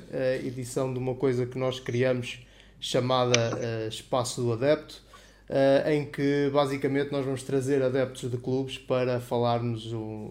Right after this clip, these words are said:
falarmos um bocadinho sobre, eh, o clube ou sobre algo relacionado com o clube, sobre um evento, por exemplo,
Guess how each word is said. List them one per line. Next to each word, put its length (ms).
falarmos 360
um 120
bocadinho 360
sobre, 480
eh, 840
o 100
clube 460
ou 100
sobre 480
algo 380
relacionado 480
com 140
o 40
clube, 300
sobre 260
um 100
evento, 440
por 120
exemplo, 320